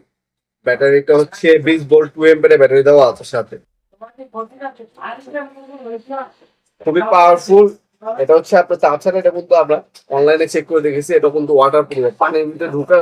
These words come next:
আপনার কাজ করতে পারবেন। স্পেসিফিক যেটাকে বলে, একটা চার্জার দেওয়া থাকবে এটাকে চার্জ দেওয়ার জন্য। মেজারিং টেপ পাবেন আপনারা, তিন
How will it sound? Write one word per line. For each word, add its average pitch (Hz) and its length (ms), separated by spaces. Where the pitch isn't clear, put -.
আপনার 156 240
কাজ 147 180
করতে 135 240
পারবেন। 113 220
স্পেসিফিক 170 480
যেটাকে 143 340
বলে, 131 160
একটা 139 220
চার্জার 151 400
দেওয়া 175 200
থাকবে 156 340
এটাকে 147 280
চার্জ 139 280
দেওয়ার 151 300
জন্য। 147 220
মেজারিং 156 440
টেপ 170 240
পাবেন 160 320
আপনারা, 156 300
তিন 160 120